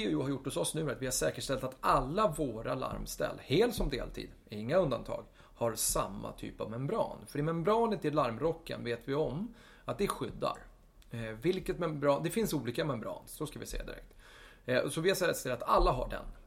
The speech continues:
Vi har samma membran i den... då börjar folk säga så här, "Dragkedjan då?" Ja, men vi har säkerställt att våra larmställ har samma membran i la-, i den flärpen vi fäller över, så att den är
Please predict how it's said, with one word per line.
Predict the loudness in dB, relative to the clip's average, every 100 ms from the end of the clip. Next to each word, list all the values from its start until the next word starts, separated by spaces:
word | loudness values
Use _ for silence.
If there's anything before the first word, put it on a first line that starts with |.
| -6
Vi | -2
har |
samma | 0 4 6 6 4
membran | 4 2 2 0 0 -4 -6
i | -4
den... | -4 -4 -8 -16 -4
då | 4
börjar | 4
folk | 4 2
säga | 0 -2
så | 2
här, |
"Dragkedjan | 6 8 6 2 2
då?" | -2 -10 -8
Ja, | 2 4 2 0
men | 0
vi | 2
har | 2
säkerställt | 2 -4 -6 -4 -4
att | -2
våra | 0 0
larmställ | 0 -2 -4 -4
har | -4 -6 -6
samma | -4 -4 -2
membran | -4 -4 -6 -6
i |
la-, | -6 -4
i | -2 -2
den | -2 -2
flärpen | -2 2 2 2 -6
vi | -6
fäller | -2 0 2
över, | 2 0 -6 -6
så | -4
att | 0
den | -2 -2
är | -4